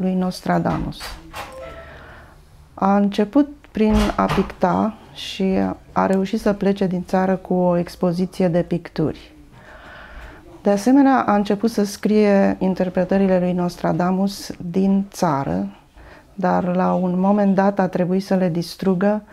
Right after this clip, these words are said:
din cauza că era pericol, pentru că poliția venise de câteva ori în casă.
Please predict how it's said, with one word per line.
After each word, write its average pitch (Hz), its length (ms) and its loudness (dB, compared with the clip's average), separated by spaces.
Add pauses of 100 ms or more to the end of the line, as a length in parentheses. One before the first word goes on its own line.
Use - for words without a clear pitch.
(480)
din 180 260 -2
cauza 190 380 2
că 180 420 0 (280)
era 190 260 2
pericol, 190 720 0 (100)
pentru 180 320 -4
că 175 380 -2
poliția 190 460 0
venise 180 360 0
de 175 100 0
câteva 170 420 -2
ori 165 140 0
în 156 100 -2
casă. - 420 -8